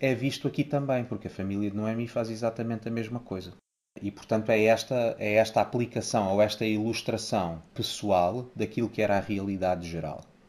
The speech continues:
E depois, em segundo lugar, este capítulo parece-me extremamente importante para, eh, para nos ensinar uma coisa. É que as realidades espirituais e físicas estão juntas. Ou seja,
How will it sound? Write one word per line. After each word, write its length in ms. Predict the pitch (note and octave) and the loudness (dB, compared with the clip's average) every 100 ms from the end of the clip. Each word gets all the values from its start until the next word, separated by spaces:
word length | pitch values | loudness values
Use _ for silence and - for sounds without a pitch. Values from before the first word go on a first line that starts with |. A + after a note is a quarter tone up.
| - | -8
E 80 | B2 | -8
depois, 300 | - F3 E3 | 0 2 4
em 100 | F3 | 4
segundo 400 | D#3+ D3+ C#3 C3 | 2 0 0 -2
lugar, 340 | B2+ B2+ B2+ | 4 6 8
este 500 | C3 B2 - A#2+ A2+ - | 6 -2 -4 -2 -2 0
capítulo 480 | C#3+ - B2 B2 A2+ | -2 0 -4 -4 0
parece-me 420 | B2 A#2+ A#2+ A#2 | 2 2 0 -6
extremamente 540 | - C3 C3 A2+ G#2 A2 | -2 -2 0 -2 -2 -4
importante 520 | G#2+ - B2 A2+ A2 | -6 -4 -2 -2 -4
para, 420 | - A2+ G#2 G2+ - | -2 0 0 0 -6
eh, 140 | G2 F#2 | -8 -6
para 240 | - A#2+ | -2 0
nos 220 | A#2+ A2+ A#2 | 0 0 -2
ensinar 580 | A2 A2 A2+ A2 G#2 | -2 -4 -4 -2 -2
uma 200 | G2+ F#2+ | -2 -4
coisa. 400 | F2 - C#2+ - - _ | -6 -8 -8 -10 -20 _
É 140 | G#2+ G2 | -10 -10
que 440 | - A2 G2+ F#2+ - | -4 -2 -2 -2 -4
as 140 | A2+ | -4
realidades 640 | A2 C3 C3 B2 A2 - | -2 0 0 6 6 6
espirituais 760 | - - A#2 A2 G#2+ G2 F#2+ F#2 | -2 -4 -4 -4 0 2 2 -2
e 80 | G2 | -8
físicas 840 | - A#2+ G#2 A#2 B2 B2 - - - | -6 -8 -6 -8 -6 -8 -8 -14 -14
estão 300 | - B2 A#2 | -4 -2 -2
juntas. 520 | G#2+ G#2 - E2+ - - | -2 -4 -4 -10 -12 -4
Ou 100 | A2 | -2
seja, 340 | - - - | 2 0 0